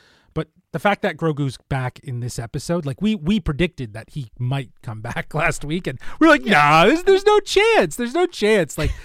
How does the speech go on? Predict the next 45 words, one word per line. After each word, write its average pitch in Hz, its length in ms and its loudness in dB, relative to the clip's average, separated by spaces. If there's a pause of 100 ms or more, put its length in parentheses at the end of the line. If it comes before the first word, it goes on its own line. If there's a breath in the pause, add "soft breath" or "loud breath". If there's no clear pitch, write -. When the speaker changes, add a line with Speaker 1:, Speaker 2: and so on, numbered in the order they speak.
(200 loud breath)
Speaker 1:
you 185 80 2
know, 185 80 6
that's 214 140 4
gonna 254 160 0
be 226 140 0
a 202 40 2
season 208 520 0
three 165 520 2
Mandalorian 139 920 -6 (400 soft breath)
thing, 180 240 2
and, 151 120 -4
and, 156 320 -6
you 165 100 -2
know, 147 140 -2
Speaker 2:
Right. 127 140 -12 (420 soft breath)
Speaker 1:
again, 160 480 -4
I 185 80 -4
think 165 160 0
the 165 80 -2
most 165 180 2
compelling 151 360 -2
part 135 320 -4
of 123 500 -12 (220)
the 143 200 -8
end 139 260 -8
of 120 180 -12
Mando 123 300 -10
season 117 400 -12
two 139 240 -6
was 117 480 -12
the 123 80 -14
separation 117 800 -12
of 110 480 -10 (640 soft breath)
Mando 123 560 -8
and 120 320 -12
Grogu, 123 540 -8
and, 127 260 -10
and 127 160 -10
that 135 160 -10
just - 140 -4
Speaker 2:
Yeah. 98 80 -4
Speaker 1:
feels 160 500 -4
like 139 240 -10
it 147 160 -16
was 135 300 -10